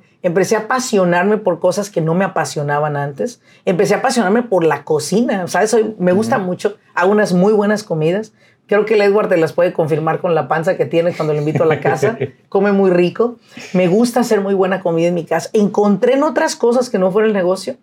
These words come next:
Speaker 1: necesariamente, eh, poderme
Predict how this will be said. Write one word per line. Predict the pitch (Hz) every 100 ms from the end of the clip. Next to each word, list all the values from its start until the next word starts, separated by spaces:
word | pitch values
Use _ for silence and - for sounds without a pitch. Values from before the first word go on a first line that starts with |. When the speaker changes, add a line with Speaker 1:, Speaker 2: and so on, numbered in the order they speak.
| _ _ _ -
Speaker 1:
necesariamente, | 151 151 180 202 208 208 269 269 _ _ _ _ _ _ -
eh, | 180 175 175 170 -
poderme | 180 180 185 208 214 214 196 -